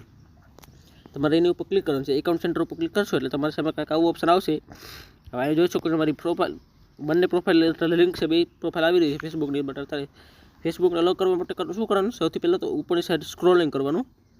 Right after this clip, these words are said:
અને નીચે એક ઓપ્શન હશે એકાઉન્ટ્સનો, જોઈ શકો છો આ રીતનું કંઈક એકાઉન્ટ્સનું ઓપ્શન છે. Just એની ઉપર ક્લિક કરવાનું છે. તો જેવું એની ઉપર ક્લિક કરશો, એટલે તમારી સામે આવું ઓપ્શન આવશે. હવે તમારે આમાંથી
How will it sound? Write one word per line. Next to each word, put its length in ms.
અને 120
નીચે 220
એક 60
ઓપ્શન 300
હશે 160
એકાઉન્ટ્સનો, 640
જોઈ 100
શકો 200
છો 100
આ 40
રીતનું 240
કંઈક 260
એકાઉન્ટ્સનું 420
ઓપ્શન 220
છે. 220
Just 180
એની 140
ઉપર 160
ક્લિક 260
કરવાનું 280
છે. 400
તો 80
જેવું 320
એની 100
ઉપર 200
ક્લિક 160
કરશો, 200
એટલે 140
તમારી 160
સામે 200
આવું 200
ઓપ્શન 180
આવશે. 220
હવે 120
તમારે 240
આમાંથી 340